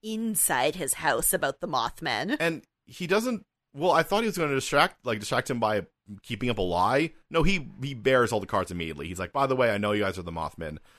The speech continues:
Speaker 2: Serial killers. Anyway, let's talk about that."
Speaker 1: Well, everyone else runs around the property.
Speaker 2: And, like, man, you could have,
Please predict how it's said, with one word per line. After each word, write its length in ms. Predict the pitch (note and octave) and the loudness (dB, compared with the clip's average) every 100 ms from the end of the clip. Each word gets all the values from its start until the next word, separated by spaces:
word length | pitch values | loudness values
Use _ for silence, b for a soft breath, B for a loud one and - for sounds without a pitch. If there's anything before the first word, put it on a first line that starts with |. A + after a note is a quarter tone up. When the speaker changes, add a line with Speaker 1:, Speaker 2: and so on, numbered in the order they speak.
| b b | b b
Speaker 2:
Serial 360 | - G#3 G3+ | 6 8 8
killers. 480 | - E3+ D3+ D3+ D3 D#3 | 6 2 4 2 2 0
Anyway, 520 | D3 C#3 A2 G#2+ G#2+ | 0 2 2 2 2
let's 180 | C3 B2+ | -2 -2
talk 240 | - A#2+ G#2+ | -2 -2 0
about 280 | F2+ D2+ | -2 -2
that." 460 | G2 F#2+ F#2 E2+ - _ _ _ _ _ | 2 6 6 4 -2 _ _ _ _ _
Speaker 1:
Well, 160 | G3 G3 | 0 4
everyone 260 | F#3 G3+ | 4 2
else 160 | E3+ - | 0 0
runs 180 | E3 E3+ | -4 -4
around 120 | E3 | -6
the 80 | D#3+ | -4
property. 260 | - F3 F3 | -4 -2 4
Speaker 2:
And, 80 | |
like, 260 | F#3 - - | 4 2 -2
man, 300 | E3+ F3+ E3+ | -2 0 0
you 60 | E3 | 2
could 160 | G#3 | 4
have, 180 | B2+ | 4